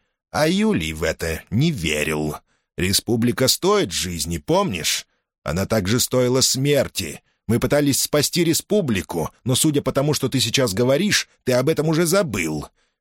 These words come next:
Помнишь, как ты когда-то ненавидел таких людей, как Помпей и Корнелий Сулла, и военачальников вроде Мария, готовых на всё, лишь бы заполучить власть?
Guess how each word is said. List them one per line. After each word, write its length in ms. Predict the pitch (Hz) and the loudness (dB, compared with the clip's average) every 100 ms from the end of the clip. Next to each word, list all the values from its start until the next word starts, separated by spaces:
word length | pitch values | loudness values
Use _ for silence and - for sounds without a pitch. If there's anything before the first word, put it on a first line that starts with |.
| _ | _
Помнишь, 420 | 208 226 208 95 | 0 0 0 -4
как 200 | - 101 | -4 -4
ты 100 | - | -4
когда-то 340 | - 107 120 117 | -2 0 0 0
ненавидел 460 | 123 131 127 110 | 0 2 2 0
таких 320 | 110 110 117 143 | 0 0 0 0
людей, 300 | 123 123 107 | 2 2 2
как 240 | 117 - | -2 0
Помпей 440 | 123 117 - 170 | 0 0 2 2
и 140 | 139 101 | 2 -2
Корнелий 500 | - 110 127 120 117 | 0 0 2 2 2
Сулла, 680 | - - 143 76 76 71 - _ _ | 2 2 2 0 -4 -6 -8 _ _
и 80 | - | -2
военачальников 800 | 92 107 117 - 160 165 156 175 | 2 2 2 2 2 2 0 0
вроде 240 | 165 165 | 2 2
Мария, 520 | 185 165 160 160 156 147 | 2 2 4 4 2 2
готовых 420 | 147 156 151 - | 0 0 0 0
на 100 | 147 | 0
всё, 220 | - 160 | 2 2
лишь 180 | 151 127 | 2 2
бы 100 | 143 | 0
заполучить 540 | 131 127 143 - 143 | 0 0 0 0 -2
власть? 720 | 92 95 113 120 - - - | -4 0 2 2 2 0 -6